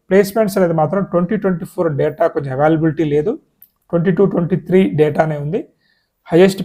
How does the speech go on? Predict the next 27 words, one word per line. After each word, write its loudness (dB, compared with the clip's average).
ప్యాకేజ్ 2
ఫిఫ్టీ -4
ఎయిట్ -6
ల్యాక్ -4
వచ్చింది. -6
So -8
మీకు -4
యావరేజ్ 4
ప్యాకేజ్ 0
లెవెన్ -2
ల్యాక్స్ -4
ఉందన్నమాట. -6
టాప్ 4
ఫిఫ్టీ -6
పర్సెంటేజ్ -4
స్టూడెంట్స్ -4
ఎవరైతే -8
ఉంటారో -4
వాళ్ళకి 2
సిక్స్టీన్ -6
ల్యాక్స్ -2
ప్లస్ -2
అనేది -6
ఉందన్నమాట. -12
అయితే 4
ప్రీవియస్ 2
గ్రాఫ్ 4